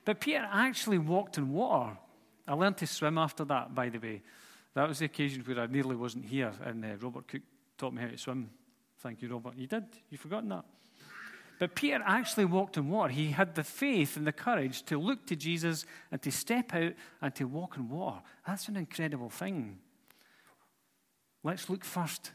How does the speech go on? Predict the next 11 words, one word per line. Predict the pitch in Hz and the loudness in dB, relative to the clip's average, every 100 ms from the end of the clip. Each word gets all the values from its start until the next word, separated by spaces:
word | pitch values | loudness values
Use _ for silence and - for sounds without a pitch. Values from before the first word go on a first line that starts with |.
| - | -14
to | 127 | -10
God. | 120 139 143 117 - - _ _ _ _ _ _ _ _ _ _ _ _ _ | -6 -4 -2 -4 -10 -20 _ _ _ _ _ _ _ _ _ _ _ _ _
Let's | 160 233 - | 4 4 2
look | 208 214 - - _ _ _ | -2 -2 -6 -18 _ _ _
further | - - 180 175 139 127 117 - - _ _ _ _ - | -14 0 2 2 2 0 -2 -12 -20 _ _ _ _ -2
and | 160 151 | 0 2
longer | 165 175 151 131 123 | 4 4 4 2 0
to | - | -8
gain | 113 131 131 135 127 - - _ - | -4 0 2 2 -2 -6 -20 _ -10
God's | 127 131 127 - 151 - | -6 -4 -4 -8 -12 -14
perspective. | - - - 120 - 131 110 98 - | -12 -10 -6 -8 -6 -8 -8 -12 -16